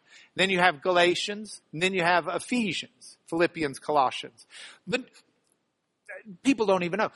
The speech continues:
So I'm, I'm tinkering with the order a little bit, but I think all in good spirit, especially if you consider that for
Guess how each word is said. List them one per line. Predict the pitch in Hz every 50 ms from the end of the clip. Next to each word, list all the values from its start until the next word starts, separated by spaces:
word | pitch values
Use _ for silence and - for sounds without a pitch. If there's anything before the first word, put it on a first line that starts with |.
| - _
So | - - 262 247 240 226 - -
I'm, | 262 285 294 294 285 - -
I'm | - 240 240 226
tinkering | - - 330 349 - _ - 285 269 240 226 226 _ -
with | 185 214 226 - -
the | 220 196
order | - - 247 233 220 175 156 139
a | 131
little | 127 131 123 113
bit, | 107 123 135 160 - _ _ _ _ _ _
but | 190 214 214
I | 208 208
think | - - 277 277 - - -
all | 214 233 247 247 233
in | 233 214 196
good | 170 208 190 156
spirit, | - - - 302 285 226 190 - - -
especially | 185 170 - - - 302 302 277 - - 302 262 240
if | 214 - 214
you | 190 -
consider | - 170 147 - - 170 151 175 180
that | 156 185 180 175 -
for | - - 190 175 165 156